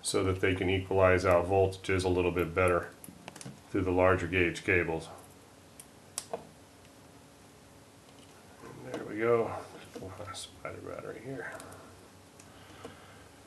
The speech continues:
And then just hold the enter button to start the charge. And in just under an hour here,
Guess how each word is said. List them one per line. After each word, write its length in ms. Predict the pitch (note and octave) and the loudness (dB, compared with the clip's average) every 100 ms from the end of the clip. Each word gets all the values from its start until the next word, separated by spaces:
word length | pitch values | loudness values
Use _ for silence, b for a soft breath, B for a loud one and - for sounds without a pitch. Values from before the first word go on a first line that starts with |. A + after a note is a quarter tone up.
| B B - B2+ | B B -6 4
And 120 | A#2 | 10
then 220 | C#3 C#3 | 10 10
just 220 | C3 C3 | 8 8
hold 200 | C#3+ C#3 | 8 8
the 120 | B2+ | 10
enter 220 | C3+ C3+ B2 | 8 8 8
button 360 | B2+ D3 D#3+ | 10 10 6
to 80 | D#3 | 0
start 300 | - C3 B2+ | 6 8 8
the 80 | A2+ | 4
charge. 500 | - C3+ D3+ D#3+ - - - - - - - - - - - - - - - - - - - - - - - - - - - - - - - - - - G5+ G5+ - - - - - - - - - - - - - - - | 8 10 12 12 12 12 6 -20 -20 -20 -20 -20 -20 -20 -20 -20 -20 -20 -20 -20 -20 -20 -20 -20 -20 -20 -20 -20 -20 -20 -20 -20 -20 -20 -20 -20 -20 10 12 12 10 -10 -20 -20 -20 -20 -20 -20 -20 -20 -20 -20 -20 -16 4
And 180 | A#2+ A#2+ | 8 10
in 240 | B2 A#2+ | 10 10
just 320 | A#2 B2+ - | 6 2 8
under 320 | C3 B2 B2 A#2+ | 8 8 10 10
an 80 | |
hour 340 | B2 A#2+ B2 A2+ | 12 12 10 10
here, 380 | B2+ B2 B2 | 8 6 6